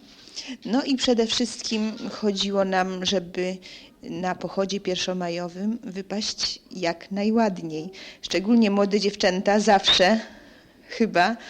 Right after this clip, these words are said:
taki cel miały i dawniej, i obecnie. Y, no, starałyśmy się, żeby wyglądać bardzo czysto, y, być, y, no, od-, w odpowiednio uczesaną, bo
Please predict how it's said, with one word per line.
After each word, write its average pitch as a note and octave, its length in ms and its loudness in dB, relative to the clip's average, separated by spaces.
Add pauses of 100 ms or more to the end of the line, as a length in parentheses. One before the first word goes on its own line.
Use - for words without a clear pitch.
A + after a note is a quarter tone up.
(420)
taki F#3 320 -2
cel G3 340 6
miały F3 400 8
i F#3 120 -2
dawniej, F3 580 4
i - 40 2
obecnie. G3+ 680 2 (580)
Y, - 340 -10
no, E3 220 -4
starałyśmy G#3 600 4
się, A3 220 6
żeby G3 420 4
wyglądać F3+ 1000 0 (180)
bardzo E3+ 380 -4
czysto, F3+ 720 -4 (840)
y, - 360 -8 (220)
być, F3+ 180 -10 (320)
y, E3 160 -6 (320)
no, F#3+ 320 -2
od-, F#3+ 180 -6
w G#3+ 40 0
odpowiednio G#3+ 880 4
uczesaną, F3+ 1000 0 (880)
bo F3 500 2